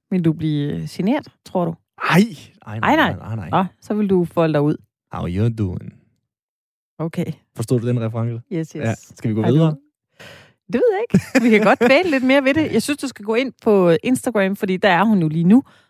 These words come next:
Speaker 1: Og så kan du gå ind og like, øh, et af hendes billeder.
Speaker 2: Ah, men så tror jeg også, det bliver en fes-, en fødselsdag, hvis, øh, hun kommer ind ad døren her og skal holde fødselsdag med os. Og så har
Speaker 1: Så
Speaker 2: jeg
Speaker 1: siger hun,
Speaker 2: liket alle
Speaker 1: "Hold
Speaker 2: hendes
Speaker 1: da op."
Speaker 2: billeder.
Speaker 1: <laughs> Ja.
Speaker 2: Ah.
Speaker 1: Men, øh, så havde I jo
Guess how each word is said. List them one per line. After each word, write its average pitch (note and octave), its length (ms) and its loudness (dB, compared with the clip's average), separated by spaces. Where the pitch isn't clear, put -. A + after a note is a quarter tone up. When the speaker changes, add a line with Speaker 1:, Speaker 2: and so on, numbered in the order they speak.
Speaker 1:
Og F3+ 100 -4
så G#3+ 80 -4
kan G#3+ 80 2
du G3 60 0
gå G3 80 -2
ind G3+ 80 -2
og F#3 60 -2
like, E3 320 -6
øh, D#3+ 60 -6
et D#3 340 -6
af D#3 60 -2
hendes C#3 180 -8
billeder. - 280 -10
Speaker 2:
Ah, F3 380 -8
men G3+ 60 -4
så G3+ 80 -8
tror G#3 200 2
jeg G#3 80 6
også, G3+ 100 0
det F#3+ 100 -4
bliver G3 120 2
en E3+ 60 4
fes-, G3+ 260 0
en F3 60 -2
fødselsdag, E3 500 4
hvis, C3 220 -2
øh, C#3 160 4
hun D3 180 2
kommer C#3+ 220 2
ind E3+ 200 2
ad B2+ 80 -4
døren D3 260 2
her D3 180 2
og A2 120 -2
skal A#2 140 -4
holde A#2+ 140 0
fødselsdag B2+ 420 -4
med F3+ 140 4
os. D3+ 240 0
Og - 140 -6
så D3 100 2
har C3 100 4
Speaker 1:
Så B2+ 40 4
Speaker 2:
jeg B2 100 4
Speaker 1:
siger B2+ 140 4
hun, - 80 4
Speaker 2:
liket D#3 140 6
alle D3+ 180 6
Speaker 1:
"Hold C3+ 140 4
Speaker 2:
hendes - 60 0
Speaker 1:
da D3 100 2
op." C#3+ 220 2
Speaker 2:
billeder. G#3+ 240 2
Speaker 1:
<laughs> - 0 -
Ja. G#3+ 220 4
Speaker 2:
Ah. G3 100 -2
Speaker 1:
Men, F#3 180 -6
øh, - 440 -8
så - 180 -6
havde G3 260 0
I G#3 40 2
jo D3 240 0